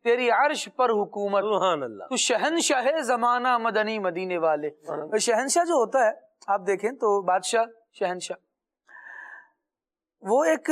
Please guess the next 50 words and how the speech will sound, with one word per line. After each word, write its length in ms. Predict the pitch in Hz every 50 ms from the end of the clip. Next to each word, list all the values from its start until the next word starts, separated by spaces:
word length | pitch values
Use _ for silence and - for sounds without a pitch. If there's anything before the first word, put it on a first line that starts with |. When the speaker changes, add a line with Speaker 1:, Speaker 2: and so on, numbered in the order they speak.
| 311 302
Speaker 1:
ملک 380 | 254 233 247 294 302 302 302 -
کا، 200 | 262 262 262 262
ایک 220 | 262 240 240 240
ریاست 440 | 220 214 214 208 208 269 277 262 226
کا 120 | 262 214
حاکم 340 | 185 185 180 - 240 269 254
ہوتا 240 | 208 180 160 - 143
ہے۔ 60 | 127 - _ _ _ _
Speaker 2:
کیا 140 | 151 147 143
بات۔ 180 | 139 113 92 - _ _ _ _ _
Speaker 1:
ساری 300 | - - 202 208 240 277
ریاست 380 | 285 262 262 254 254 285 277 311
اس 180 | 269 220 - -
کی 100 | - 302
ہوتی 360 | 294 220 185 - - 170 143
ہے، 60 | 123 - _ _ _ _ -
Speaker 2:
ہاں 80 | 127 120
جی۔ 160 | 110 - 180
Speaker 1:
لیکن 220 | 202 196 202 277 269
آپ 220 | 247 226 247 233 202
دیکھیں 220 | 240 233 233 277 294
کہ 120 | 254 302
اس 140 | 269 - -
کی 140 | - 277 247
ریاست 380 | 233 214 202 214 208 262 277
میں 140 | 247 262 269
بھی 120 | 254 277
افراد 340 | 262 - - - 214 214 240
موجود 440 | 226 226 214 208 190 196 254 294 277
ہوتے 240 | 254 233 226 - 196
ہیں 80 | 165 - _ _ _ _ _ _ _ _ 175
جن 180 | 175 214 220
کا 140 | 208 247 233
اعلان 380 | 220 214 214 214 226 254 262 262
یہ 60 | 262
ہوتا 200 | 240 226 247 247
ہے، 60 | 240
"یہ 120 | 240 233
ہمارا 360 | 208 190 185 180 185 202 214 185
ہے، 60 | - - _ _ _ _ _ _ _ _ _ _ _ _ _ _ _ _ _ _
یہ 140 | 180 214 208
ایریا 280 | 202 202 226 240 220
ہمارا 440 | 202 196 185 180 185 196 214 214 185
ہے، 180 | 175 165 160 160
یہ 140 | 165 185 185
جگہ 280 | 180 185 180 208 202 180
ہماری 440 | 175 147 160 170 185 220 208 165
ہے"، 40 | 139 - _ _ _ _ _ _ _
لیکن 260 | - 185 247 262 240 202
دراصل 440 | 254 269 285 285 254 - - 247 247